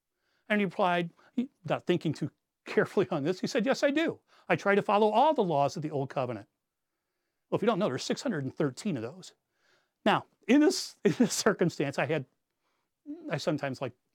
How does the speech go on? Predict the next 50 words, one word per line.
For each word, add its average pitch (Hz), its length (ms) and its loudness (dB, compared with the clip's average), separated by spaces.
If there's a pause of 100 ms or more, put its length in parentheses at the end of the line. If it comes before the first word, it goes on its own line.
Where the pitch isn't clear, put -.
(280)
to - 80 -6
do 127 160 -4
things 120 220 -8
like 117 160 -6
this. 131 180 -6 (400)
<laughs> - 200 -2
Um, 135 180 0 (260)
forgive 135 240 -2
me, 131 80 -6
Lord. 117 240 -6 (920)
I 170 60 4
noticed 208 340 2
the 196 60 0
guy 175 220 2
was 160 200 0
wearing 151 380 0
more 160 180 0
than 147 200 -2
one 151 320 -2 (360)
type 180 480 -2
of 143 320 -2
material. 143 840 -4 (560)
Uh, 127 200 -2
he 135 140 -2
had, 135 220 -2
like, 127 240 -6
you 135 40 -6
know, 120 220 -6
a, 117 100 -8 (480)
I 135 80 -2
can't 127 200 -6
remember 120 200 -8
now, 120 180 -4
it 120 40 -4
was 120 120 -8
a, 117 200 -8
like 117 200 -6
a 123 60 -6
cotton 160 440 -4
thing, 143 340 -4
and 127 80 -4
he 120 60 -4
had 131 180 -4
something 139 240 -8
that 127 80 -6
was 123 160 -6
a 123 40 -4
synthetic 131 520 -4
blend 123 360 -6
also. 131 500 -4